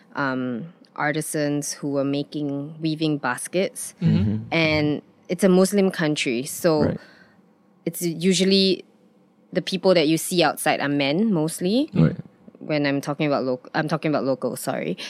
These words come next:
Speaker 1: So the men are the ones who are really working and everything, and the women, they're all always at home. Then I found out that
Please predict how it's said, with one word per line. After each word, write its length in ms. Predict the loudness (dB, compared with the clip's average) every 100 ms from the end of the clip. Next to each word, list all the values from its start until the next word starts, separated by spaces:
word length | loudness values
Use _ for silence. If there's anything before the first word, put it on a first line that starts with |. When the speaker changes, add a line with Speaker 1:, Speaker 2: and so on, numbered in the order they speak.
| -14
Speaker 1:
So 420 | 2 6 8 8 4
the 200 | 2 6
men 360 | 6 6 4
are 140 | 0 2
the 100 | 4
ones 400 | 4 4 0 0
who 120 | 0
are 100 | 2
really 220 | 2 0
working 420 | 0 -2 -2 -2
and 100 | 0
everything, 460 | 0 -2 -2 -2 0
and 80 | -2
the 80 |
women, 580 | 0 0 0 0 -2 -4 -4
they're 140 | 0
all 200 | 2 2
always 300 | 2 -2 -2
at 100 | -4
home. 420 | -2 0 -2 0
Then 160 | 0 2
I 140 | 2
found 320 | 2 2 2 2
out 300 | 0 -2 -2
that 260 | -2 -4